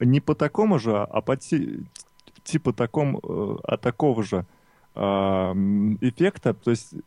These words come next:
э, м, ролик, г-, где-то есть н-, на Ютьюбе, где какие-то пацаны в Болгарии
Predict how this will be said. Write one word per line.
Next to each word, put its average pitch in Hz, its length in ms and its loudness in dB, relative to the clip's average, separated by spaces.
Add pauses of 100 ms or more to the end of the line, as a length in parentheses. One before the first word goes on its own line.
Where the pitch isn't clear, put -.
(180)
э, 62 540 -10
м, 110 560 2
ролик, 123 360 2 (100)
г-, 104 180 -6 (100)
где-то 117 460 -2
есть 120 280 -2
н-, 113 260 2
на 110 640 2
Ютьюбе, 127 840 -2
где 104 340 0 (560)
какие-то 117 580 0 (260)
пацаны 135 560 2
в 95 140 -8
Болгарии 123 760 0